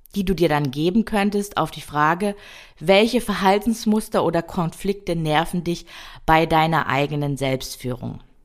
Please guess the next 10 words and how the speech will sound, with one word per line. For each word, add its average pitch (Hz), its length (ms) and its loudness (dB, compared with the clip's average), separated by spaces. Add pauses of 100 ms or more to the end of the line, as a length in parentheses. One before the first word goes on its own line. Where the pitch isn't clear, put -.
(1900)
Jetzt 208 220 2
kommen 233 220 4
wir 202 120 8
zu 202 140 -2
dem 180 180 4
nächsten 185 380 0
Oberpunkt, 185 600 0
Team 214 280 4
und 170 200 -4
Mitarbeitende. 127 840 -2